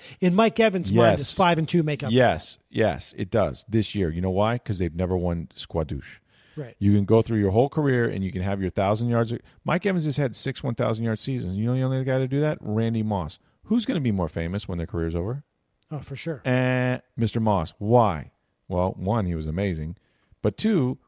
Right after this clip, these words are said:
Speaker 2: we got to see him in the playoffs once in a while, right? We got to see him when he was the only game in town.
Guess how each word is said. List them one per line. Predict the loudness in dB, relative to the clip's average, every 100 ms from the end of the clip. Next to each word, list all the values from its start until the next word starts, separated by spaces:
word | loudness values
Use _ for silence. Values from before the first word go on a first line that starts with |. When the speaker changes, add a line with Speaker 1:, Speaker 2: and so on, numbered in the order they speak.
| _
Speaker 2:
we | -4 0
got | 0
to | -2
see | -2 0
him | 0 0
in |
the | -2
playoffs | 0 2 2 0 0
once | -2 -2
in | -2
a | -4
while, | -4 -6 -10 _ _ _ _ _ _ _
right? | -2 0 0 -4 _ _ _
We | -2
got | -2 -2
to |
see | -4 0
him | 0
when | 2
he | 2
was | 2
the | 0
only | -2 -2
game | -2 -4 -2
in | -4
town. | -4 -2 -2 -4